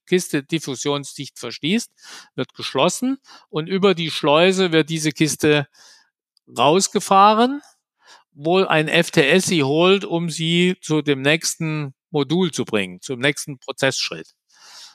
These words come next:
Und dieser nächste Prozessschritt ist wieder ein standardisiertes Modul, genau wie das erste auch. Die sehen alle gleich aus, ähm, haben eine Schleuse. Jetzt wird dann die Kiste da wieder eingeschleust.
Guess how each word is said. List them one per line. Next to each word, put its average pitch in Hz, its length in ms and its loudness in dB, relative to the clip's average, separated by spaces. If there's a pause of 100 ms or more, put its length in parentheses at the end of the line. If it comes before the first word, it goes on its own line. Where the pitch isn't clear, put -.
(160)
Und 127 180 -20
dieser 127 340 -2
nächste 180 340 0
Prozessschritt 190 800 0
ist - 480 -2 (320)
wieder 190 560 2
ein 135 160 -2
standardisiertes 156 960 0
Modul, 180 420 -2
genau 185 560 2
wie 180 100 -2
das 160 220 0
erste 135 380 0
auch. 185 260 2
Die - 140 -14
sehen 139 240 0
alle 160 240 2
gleich 127 340 0
aus, 214 400 0 (800)
ähm, 147 500 -2
haben 160 320 0
eine 120 300 -4
Schleuse. 185 640 2
Jetzt 160 240 -4
wird 165 160 0
dann 143 220 0
die 127 260 -16
Kiste 175 360 -2
da 131 160 2
wieder 120 240 -2
eingeschleust. 185 1120 -2